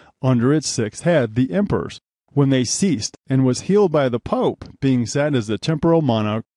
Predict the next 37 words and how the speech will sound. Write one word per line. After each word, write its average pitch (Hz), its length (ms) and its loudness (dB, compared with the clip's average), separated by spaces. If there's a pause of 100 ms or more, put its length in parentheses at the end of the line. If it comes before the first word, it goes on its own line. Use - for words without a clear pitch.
(300)
over 135 220 2
the 120 100 -2
ten 151 280 2
kingdoms 117 520 0
in 131 220 0
it." - 160 -12
So 117 260 -2
when 117 540 0 (400)
the 131 80 -6
last 117 340 -2
Western 120 340 0
Roman 120 300 2
emperor 120 320 2
was 110 200 -2
removed 120 280 2
from 113 160 0
power, 156 420 -2 (480)
the 123 260 0
kingdom 139 520 0
split 127 320 -2
into 123 180 2
ten 135 320 2
civil 113 320 -2
kingdoms. 135 460 0
The 120 140 -6
Pope 131 300 -2
took 123 180 -6
control, 165 500 0 (260)
took 131 200 -2
his 104 160 -4
place. 92 420 -8 (340)
People 139 300 2
confuse 135 640 0
the 131 80 0
deadly 110 380 -2
head 175 280 -4
wound 110 320 -2